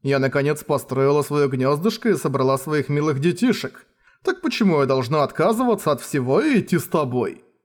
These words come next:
Роран хотел предложить не только сбежать, но и спалить весь этот лес.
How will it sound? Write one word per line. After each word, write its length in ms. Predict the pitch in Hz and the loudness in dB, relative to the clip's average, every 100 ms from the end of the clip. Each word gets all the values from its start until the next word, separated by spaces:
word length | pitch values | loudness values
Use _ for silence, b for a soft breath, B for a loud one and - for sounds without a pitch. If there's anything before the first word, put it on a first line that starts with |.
| _ _ _ _ - | _ _ _ _ -8
Роран 480 | 123 139 220 214 | -2 0 2 2
хотел 320 | 190 143 175 151 | 0 0 0 0
предложить 500 | 143 135 131 147 135 | -2 0 0 -2 -4
не 100 | 120 | -2
только 300 | 202 196 151 | -2 0 -4
сбежать, 480 | 131 143 151 143 _ _ _ - | 0 0 0 -2 _ _ _ -4
но 120 | 269 | 0
и 60 | 196 | 0
спалить 440 | - 131 120 120 | 0 0 0 0
весь 280 | 135 139 - | 0 0 0
этот 220 | 143 131 | -2 -2
лес. 420 | 127 - - - | -2 -4 -10 -18